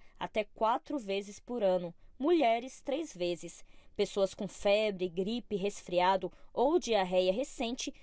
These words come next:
não podem doar até se sentirem melhor. Grávidas e mulheres no pós-parto também não. Quem tem tatuagem também não pode doar, certo?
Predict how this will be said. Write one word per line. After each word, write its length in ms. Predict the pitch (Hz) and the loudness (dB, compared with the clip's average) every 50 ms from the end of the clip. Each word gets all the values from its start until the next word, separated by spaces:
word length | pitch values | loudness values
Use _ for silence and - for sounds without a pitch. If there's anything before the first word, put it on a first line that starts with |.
| - - | -14 -6
não 200 | - 262 285 330 | -2 0 0 0
podem 360 | 311 - 285 240 233 220 226 220 | 0 2 2 2 2 0 -4 -4
doar 440 | 196 190 180 170 190 359 - - - - - - - | -2 0 2 4 2 2 0 -4 -14 -18 -14 -6 -2
até 300 | - 233 - - 226 254 | -2 -2 0 0 -2 -2
se 120 | - 330 | -2 -4
sentirem 460 | 302 - 311 294 302 - 302 269 277 | -6 -4 -4 -4 -2 -2 0 0 0
melhor. 560 | 269 285 359 370 262 220 190 180 - - - - - - - - - - | 0 0 0 0 4 4 4 4 4 -2 -14 -20 -20 -20 -20 -12 -4 0
Grávidas 600 | 202 202 214 214 202 185 165 - 175 175 - - - - - - | 2 4 4 4 2 0 0 0 0 0 -2 -8 -16 -16 -8 -2
e 60 | 247 | 0
mulheres 440 | 254 262 247 226 208 196 190 202 202 | 0 2 2 4 4 4 4 4 0
no 120 | 226 226 | -8 -8
pós-parto 760 | - - 254 277 302 - - - 254 240 262 - - 294 285 - - - | -4 -2 -2 -2 -4 -4 -2 0 0 0 0 -2 -10 -10 -10 -10 -10 -6
também 420 | - 339 330 302 240 214 220 233 262 | -2 -2 0 2 2 2 2 0 0
não. 320 | 254 220 196 185 180 185 - - - - - - | -4 -2 -2 -2 -2 -4 -8 -14 -20 -16 -8 -4
Quem 180 | - 254 247 | -4 -2 -2
tem 240 | 233 - - 240 240 | -4 -4 -4 -4 -4
tatuagem 800 | 240 - 208 - - - 175 160 160 175 196 220 220 277 277 277 | 0 -2 -2 -2 -2 -2 2 2 4 4 2 0 -2 -4 -8 -6
também 360 | - 339 330 285 233 240 254 | -4 -4 -2 0 -2 -2 -2
não 140 | 277 302 349 | -2 -4 -2
pode 300 | - 320 285 285 277 339 | 0 2 2 2 2 2
doar, 420 | 254 392 392 381 214 185 185 - | 4 4 6 6 4 2 0 -2
certo? 640 | - - - - 214 226 349 - - - 240 180 | -8 -8 -2 0 2 2 0 -2 -6 -10 -10 -10